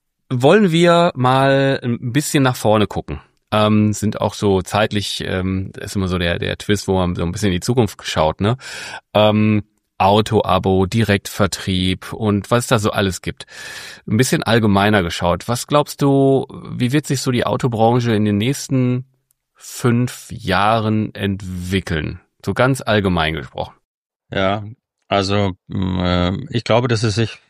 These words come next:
Speaker 2: das wir schon zweimal angesprochen haben, jetzt zum dritten Mal, dass es sich
Speaker 1: Mhm.
Speaker 2: noch mehr konzentrieren wird.
Speaker 1: Ja. Mhm.
Speaker 2: Ja, das hat nichts mit klein und groß zu tun, sondern, ähm, es wird auch nach wie vor kleine Händler geben. Es wird Einzelhändler geben auf irgendwelchen,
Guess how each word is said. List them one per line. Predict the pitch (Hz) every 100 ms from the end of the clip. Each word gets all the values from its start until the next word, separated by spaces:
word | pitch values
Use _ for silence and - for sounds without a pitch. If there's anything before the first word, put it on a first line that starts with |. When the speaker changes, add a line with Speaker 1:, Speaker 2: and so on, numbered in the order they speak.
| _
Speaker 2:
das | - 95
wir | 101
schon | - 92 85
zweimal | - 90 87
angesprochen | 92 113 113 113 110 110
haben, | 110 101
jetzt | 92 -
zum | 90
dritten | 85 95 107
Mal, | 98 98
dass | 95 92
es | 92
sich | 95 90 -
Speaker 1:
Mhm. | 107
Speaker 2:
noch | 95 107
mehr | 98 101
konzentrieren | 95 98 87 82 - 87 92 113 107
wird. | 120 - - _ _
Speaker 1:
Ja. | 95
Mhm. | 101 - - - -
Speaker 2:
Ja, | -
das | 98 110
hat | 135
nichts | 147 -
mit | 120 -
klein | 127 120
und | 101
groß | 95 110 117
zu | -
tun, | 78 92 92 101
sondern, | 98 98 95 95 98
ähm, | 95 95 90 92 95 87 92 - - -
es | - -
wird | 113 -
auch | 101
nach | 110 104
wie | 107
vor | 107 95
kleine | - 101 98
Händler | 104 107 107
geben. | 90 80
Es | 80 -
wird | 92
Einzelhändler | 98 110 117 92 101 98 101
geben | 92 95 101 92
auf | 87 -
irgendwelchen, | 101 104 101 90 92 98 92 92